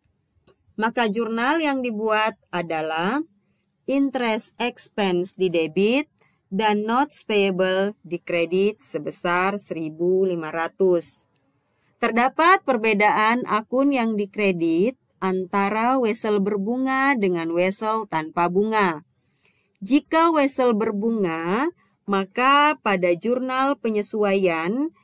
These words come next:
yang dikredit adalah interest payable. Sedangkan pada wesel tanpa bunga, akun yang dikredit adalah notes payable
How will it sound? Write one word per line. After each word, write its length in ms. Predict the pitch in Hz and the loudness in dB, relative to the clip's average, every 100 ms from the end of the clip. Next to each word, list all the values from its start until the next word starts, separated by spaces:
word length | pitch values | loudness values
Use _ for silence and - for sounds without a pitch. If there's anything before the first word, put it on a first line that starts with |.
| _ _ | _ _
yang 320 | 226 254 277 277 | 0 2 2 0
dikredit 720 | 285 - 277 277 240 302 320 - | -2 -2 0 0 0 0 -2 -4
adalah 560 | 190 175 175 190 226 - | -2 0 0 0 0 0
interest 880 | 208 196 190 175 180 190 220 - - - | -2 -2 -2 -2 2 2 0 -4 -12 -2
payable. 640 | 180 180 175 220 170 - _ _ _ _ _ _ | 0 2 2 2 2 -2 _ _ _ _ _ _
Sedangkan 960 | - 202 214 196 190 226 240 269 294 285 | -8 -2 0 0 0 2 2 2 0 -2
pada 240 | 196 180 | -2 0
wesel 560 | 170 190 269 320 320 339 | 0 0 0 -2 -2 0
tanpa 480 | 233 202 196 185 180 | 0 -2 -2 -4 -2
bunga, 640 | 240 320 226 190 220 339 - _ _ | -2 0 0 0 0 -2 -6 _ _
akun 480 | 196 196 - 269 320 | -6 -6 -4 -2 0
yang 240 | 294 262 262 | 0 0 -4
dikredit 720 | 254 269 254 226 233 240 - - | -6 -2 -2 0 0 -2 -4 -10
adalah 640 | 165 170 170 185 220 269 | -8 -6 -2 -2 0 -2
notes 480 | 214 190 220 226 - | 0 0 0 -4 -6
payable 720 | 196 180 180 220 220 165 - | 0 0 0 0 2 0 -4